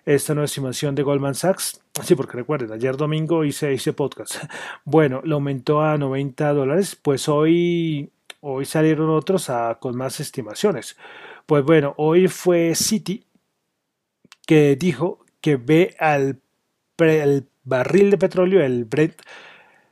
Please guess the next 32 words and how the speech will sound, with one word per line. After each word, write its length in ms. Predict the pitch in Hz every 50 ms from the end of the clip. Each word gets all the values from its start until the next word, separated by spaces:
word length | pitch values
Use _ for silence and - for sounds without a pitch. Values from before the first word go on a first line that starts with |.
| _ _ _
lo 300 | 151 147 160 156 151 147
ve 500 | 131 160 160 165 165 170 175 180 190 202 -
aproximadamente 960 | 170 160 151 - 160 - - 151 147 143 151 156 160 165 170 160 - -
en 80 | 180 175
sesenta 540 | 147 - 170 156 - 151 143 139 123 - 139
y 60 | 135
nueve 380 | 135 143 151 160 165 170 175 165
dólares 440 | 139 156 156 160 165 170 165 -
el 80 | 151 139
barril 340 | 120 127 123 123 143 165 156
para 220 | - 170 151 131
dos 200 | 117 117 120 110 123
mil 200 | 135 143 151 160
veintiuno 600 | 139 135 135 127 120 - 165 175 165 180 190 190
y 80 | - 175
sesenta 460 | - 147 143 - 143 139 123 - 117
y 60 | 113
siete 280 | 110 - 156 147 131 156
para 200 | 139 - 139 113
dos 100 | 110 113
mil 100 | 123 131
veintidós, 360 | 135 151 135 - - 127 127
o 20 | 113
sea, 120 | 107 107
muy 300 | 104 107 117 127 143 151
diferente 480 | 156 156 - 139 123 127 135 139 - 156
a 40 |
Goldman, 400 | 117 113 127 127 117 107 95 92
¿no? 80 | 98 117
O 40 | 117
sea, 180 | - 98 98 98
Citi 480 | - - 117 113 - - 147 147 147